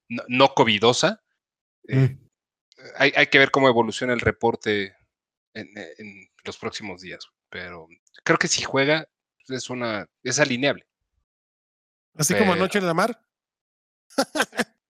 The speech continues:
Speaker 1: No, no sé, no sé, le voy a, ahorita le marco a Fant a ver cómo se siente.
Speaker 3: <laughs> Qué risa el pinche Lamar,
Speaker 1: Ah.
Speaker 3: cabrón, que salió
Speaker 1: Si es-,
Speaker 3: anoche con
Speaker 1: si, si
Speaker 3: chorrito,
Speaker 1: escucho,
Speaker 3: cabrón.
Speaker 1: si escucho mucho eco de Noah Fant,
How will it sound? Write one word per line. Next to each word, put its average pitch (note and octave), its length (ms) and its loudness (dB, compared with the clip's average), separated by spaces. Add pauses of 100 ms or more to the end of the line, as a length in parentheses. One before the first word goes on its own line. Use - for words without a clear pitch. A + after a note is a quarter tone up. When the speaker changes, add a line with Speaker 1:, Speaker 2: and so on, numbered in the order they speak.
(680)
Speaker 1:
No, C#3+ 180 2
no D3+ 180 6
sé, C3+ 300 2
no C#3+ 120 4
sé, D3+ 120 4
le C#3+ 100 6
voy D3+ 140 10
a, D#3+ 120 6
ahorita C#3+ 240 4
le C#3 100 6
marco A#2+ 280 4
a A2+ 80 -2
Fant C#3+ 240 2
a G#2 80 4
ver A2+ 160 2
cómo A#2+ 200 -2
se - 140 -12
siente. - 260 -8
Speaker 3:
<laughs> - 600 -6
Qué G3+ 180 4
risa G3 460 2
el F3+ 80 -2
pinche F#3+ 340 0
Lamar, E3 340 4
Speaker 1:
Ah. - 20 -6
Speaker 3:
cabrón, D#3 440 0
que D#3+ 120 0
salió D3 240 -2
Speaker 1:
Si D#3+ 120 6
es-, E3+ 60 0
Speaker 3:
anoche F3 200 -2
con D3 320 -2
Speaker 1:
si, - 100 -2
si C3+ 80 -14
Speaker 3:
chorrito, D#3+ 420 -2
Speaker 1:
escucho, D3 140 0
Speaker 3:
cabrón. B2 400 -4
Speaker 1:
si - 140 -10
escucho D3+ 420 -4
mucho D3 340 0
eco B2 300 2
de G#2+ 120 -4
Noah G#2+ 200 -6
Fant, A2+ 320 -12